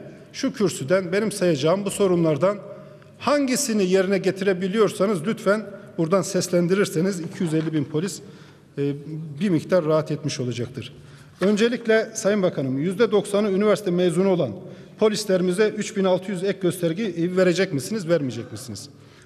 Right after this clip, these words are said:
Defaten bu konuda söz verdiniz. Polisin fazla çalışmasının gerçek karşılığını verecek misiniz? Polisin fazla çalışması derken,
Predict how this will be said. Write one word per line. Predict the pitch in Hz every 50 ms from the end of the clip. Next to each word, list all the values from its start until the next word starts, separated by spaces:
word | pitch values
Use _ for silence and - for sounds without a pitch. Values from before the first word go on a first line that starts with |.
| - -
Defaten | - 185 170 - 190 180 170 - 208 202
bu | 185 170
konuda | - 180 170 165 202 185
söz | - - 180 160 123 123
verdiniz. | 120 110 98 104 104 101 - - - - - - - - - - - -
Polisin | - 202 220 226 - - 254 226
fazla | - - 214 208 220 233
çalışmasının | 214 - 208 208 196 - - 196 185 185 214 226 226 214 - - - - - - - - -
gerçek | - 202 202 202 - 233 202 -
karşılığını | 196 190 - - 175 170 175 202 220 185
verecek | 175 165 160 147 180 170 175
misiniz? | - - - - 117 110 - - - - - - - - - - - - _ _ - - - - - - - - - - - - - - - - - - - - -
Polisin | - 185 208 226 - - 247 247 202 -
fazla | - - 180 185 190 208 208
çalışması | - - 196 196 190 - - 202 180 - - 170
derken, | 165 226 233 - - 196 208 208